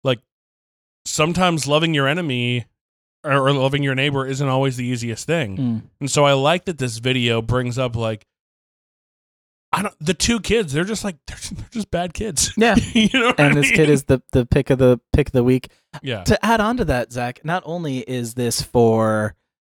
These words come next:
Speaker 2: I think, the, the child being bullied, I think this is for, for everybody, for the bullier, but also the bystanders
Speaker 1: Yeah.
Speaker 2: of, like, hey, if you see a problem,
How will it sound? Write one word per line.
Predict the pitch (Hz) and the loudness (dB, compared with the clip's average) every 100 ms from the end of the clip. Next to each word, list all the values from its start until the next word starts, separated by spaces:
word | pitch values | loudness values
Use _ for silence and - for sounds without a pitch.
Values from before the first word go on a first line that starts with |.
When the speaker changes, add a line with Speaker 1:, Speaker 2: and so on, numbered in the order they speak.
| _ _ _ _ | _ _ _ _
Speaker 2:
I | 127 | 0
think, | 139 113 | 2 0
the, | - 113 110 | 2 0 0
the | 120 113 | 0 -2
child | - 120 117 110 - | 0 -2 -2 -4 -2
being | 127 156 175 | -2 -2 -6
bullied, | 180 202 196 | -4 -4 -4
I | 139 | -8
think | 196 | -8
this | 180 147 | -10 -10
is | 151 135 131 - | -12 -14 -14 -6
for, | 135 117 | -6 -6
for | - 123 | -6 -8
everybody, | 131 143 151 143 139 135 131 | -6 -8 -6 -6 -6 -6 -10
for | 127 139 | -10 -10
the | 127 | -8
bullier, | 127 127 123 165 | -6 -6 -4 -6
but | 185 135 | -6 -6
also | 208 - 330 | -6 -6 -8
the | 254 | -8
bystanders | 196 311 - 131 - 107 95 - | -8 -10 -12 -12 -10 -12 -10 -2
Speaker 1:
Yeah. | 160 127 | 0 0
Speaker 2:
of, | 120 123 | -4 -10
like, | 120 113 | -12 -12
hey, | - 139 | -8 -8
if | 107 143 | -8 -10
you | |
see | 131 285 | -6 -2
a | 349 | -2
problem, | - 143 123 127 170 | 0 -2 -2 -4 -6